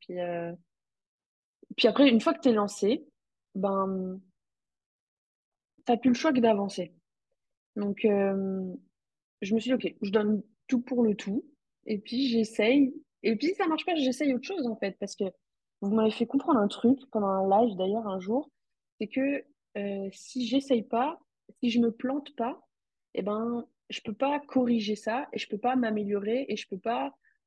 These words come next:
proposer quelque chose de viable et de tangible. En fait, il faut essayer. Pour, pour savoir ce qui fonctionne, ce qui fonctionne pas, il faut essayer. Donc, euh, et c'était ça qui me faisait peur. C'était de rater,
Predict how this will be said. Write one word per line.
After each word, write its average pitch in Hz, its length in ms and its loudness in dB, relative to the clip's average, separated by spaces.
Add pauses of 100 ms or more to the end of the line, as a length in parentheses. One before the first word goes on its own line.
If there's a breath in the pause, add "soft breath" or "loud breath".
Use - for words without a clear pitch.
proposer 233 400 -2
quelque 220 240 -2
chose 240 200 -4
de 208 80 -2
viable 214 380 -2
et 208 60 -2
de 196 80 -4
tangible. 185 320 -8
En 185 40 -8
fait, 302 180 -2
il - 40 -8
faut 233 140 0
essayer. 190 600 -2
Pour, 285 380 -4 (580 soft breath)
pour 220 180 -4
savoir 247 300 0
ce - 100 -18
qui 214 160 -10
fonctionne, 233 340 -6
ce 240 40 -10
qui 220 100 -10
fonctionne 190 260 -10
pas, 349 120 -8
il 294 80 -4
faut - 120 -6
essayer. 185 420 -8 (720)
Donc, 202 300 -10
euh, 190 800 -2
et 202 60 -2
c'était 175 220 -10
ça 254 140 -2
qui 214 120 -6
me 180 60 -6
faisait 165 240 -6
peur. 240 360 -4
C'était 208 240 2
de 208 60 4
rater, 202 560 0